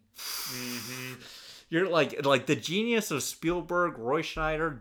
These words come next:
Speaker 2: Dreyfuss, Robert Shaw is, like, so far removed from this schlock where, I don't know if you remember, but at the final scene's, like, this, like, still unmoving shark that's moving towards the screen to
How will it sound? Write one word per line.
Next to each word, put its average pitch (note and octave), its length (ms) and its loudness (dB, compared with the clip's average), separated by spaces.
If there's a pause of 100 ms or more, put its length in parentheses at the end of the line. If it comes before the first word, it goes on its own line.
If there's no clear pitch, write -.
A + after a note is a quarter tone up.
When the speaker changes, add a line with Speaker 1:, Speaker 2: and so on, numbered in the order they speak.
Speaker 2:
Dreyfuss, C#3+ 720 2
Robert C#3+ 360 4
Shaw D3 320 2
is, A#2+ 260 0
like, A#2+ 280 0
so F#3+ 840 2 (120)
far E3 220 4
removed D3 460 0
from B2+ 280 0
this B2 180 2
schlock G#2 600 -4 (360)
where, A#2+ 380 6 (760)
I C3 60 4
don't C3 140 2
know C#3+ 80 6
if C3 120 -2
you D#3 140 4
remember, A#2+ 340 -2
but A2+ 180 -2
at G#2+ 100 -2
the A#2 80 0
final C#3+ 340 0
scene's, C#3 340 -4
like, A#2 220 0
this, B2+ 220 -2
like, A2 240 -2
still D#3+ 640 0
unmoving C#3+ 500 0
shark B2+ 460 0
that's A#2+ 240 -2
moving C3+ 320 -6
towards C3 300 -4
the B2 120 -4
screen C3+ 480 -8 (300)
to A#2+ 180 4